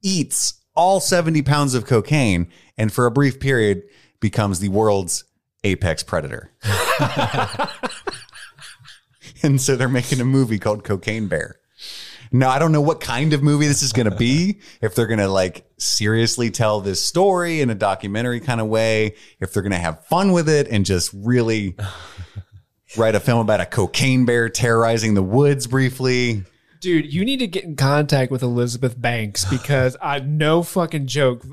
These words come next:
Speaker 2: <laughs> For a brief moment, it became the world's apex predator. <laughs> It's the greatest tagline for this movie.
Speaker 1: It's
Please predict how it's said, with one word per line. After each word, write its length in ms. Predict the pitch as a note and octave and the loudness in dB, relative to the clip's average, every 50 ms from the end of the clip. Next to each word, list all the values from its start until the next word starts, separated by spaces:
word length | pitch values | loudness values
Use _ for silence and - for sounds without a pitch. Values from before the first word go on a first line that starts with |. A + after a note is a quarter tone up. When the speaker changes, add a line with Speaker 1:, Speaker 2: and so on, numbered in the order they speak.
| F3 | -4
Speaker 2:
<laughs> 360 | F3 - - - G3+ - - | -4 -2 -2 -2 -2 -2 -6
For 460 | - - - - - - - D3 C3 B2 | -12 -18 -16 -16 -14 -6 -2 0 0 0
a 60 | A#2+ | 0
brief 320 | A#2 B2 C3 C#3 D3 C#3 D3 | -2 -4 -4 -4 -4 -2 0
moment, 440 | D3 C3+ B2 A2 G#2 G2 G2 - - - - - - - | 2 2 4 2 0 -2 -4 -6 -8 -10 -14 -20 -8 -4
it 140 | E3 C#3 C3 - | -2 -2 0 0
became 420 | C#3+ C#3 - D3+ C#3+ C3+ C3 C3 | -2 -2 0 0 -2 -2 -2 -6
the 80 | C3+ C#3 | -8 -6
world's 360 | C3+ C3+ A#2+ A2+ G#2 G#2 - | -4 -4 -4 -4 -4 -6 -8
apex 440 | G#2 - D#3 - - - C#3 C#3 - | -6 -6 -6 -2 -2 0 0 -2 -4
predator. 380 | - - - C#3 A#2 B2+ A#2+ - | -6 -8 -6 -4 -2 -2 0 0
<laughs> 60 | - G3+ F#3+ - F#3+ - - F3 E3+ - A3+ E3+ - | 0 2 2 2 0 0 0 0 0 0 0 0 0
It's 200 | F3+ - B2+ A3 | -2 -2 -2 -2
the 200 | A#3 A#3 - - - | -2 -2 -4 -4 -2
greatest 640 | G#3 A3+ - - - B3+ C#4+ - - - - - - | -2 -2 -2 0 0 0 0 0 -2 -6 -12 -12 -6
tagline 640 | - F#3+ G3 F#3+ F#3+ F#3+ - G#3 F#3 E3 E3+ E3+ - | -4 -2 -2 -2 -2 -2 0 2 2 2 0 -2 -4
for 160 | - G3+ G3+ G3 | -2 -2 -2 -2
this 360 | - - G3 A3+ - - - | -2 -2 -4 -4 -4 -6 -4
movie. 220 | E3+ F3 F3 - - - - | -2 -2 -2 -2 -6 -8 -6
Speaker 1:
It's 380 | F#3 G3 - A2+ - - - | -4 -2 -2 -2 -2 -2 -4